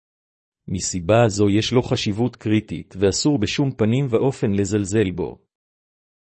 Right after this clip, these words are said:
צמיגים טובים ומתוחזקים יכולים להציל חיים ולמנוע תאונות דרכים. אל תתפתו לחסוך כמה שקלים בדרכים מפוקפקות ולוותר על הבטיחות שלכם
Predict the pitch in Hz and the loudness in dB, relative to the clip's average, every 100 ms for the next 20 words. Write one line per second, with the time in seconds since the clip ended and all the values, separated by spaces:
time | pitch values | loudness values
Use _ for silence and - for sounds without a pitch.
0 | _ - 107 101 165 180 175 92 107 139 | _ -6 -2 0 2 0 0 0 2 0
1 | 135 113 101 104 - 98 98 131 135 110 | 0 -2 -2 -4 -4 -6 -2 0 0 0
2 | 110 120 131 104 98 - 131 - 104 123 | 0 0 2 0 0 -2 -2 0 0 0
3 | 147 - 110 110 101 113 131 131 117 110 | -4 -6 -2 0 2 0 0 0 0 2
4 | 104 107 107 104 - 87 65 - _ _ | 0 -2 -2 -2 -4 -8 -10 -16 _ _
5 | _ _ _ _ _ _ _ - 98 - | _ _ _ _ _ _ _ -6 -6 -4
6 | - - 90 143 120 - - 120 120 104 | -6 -4 -2 2 2 0 0 0 0 -2
7 | 98 113 - 101 110 131 101 98 90 147 | -2 -2 -2 -2 0 -2 0 0 0 -2
8 | 143 117 - 104 - 98 135 139 113 98 | -2 -2 -4 -8 -6 0 2 2 0 0
9 | 95 - 147 143 104 92 98 - 156 - | -2 2 2 4 2 -2 -8 -4 -4 -2
10 | 92 90 143 143 | -2 -2 -2 -4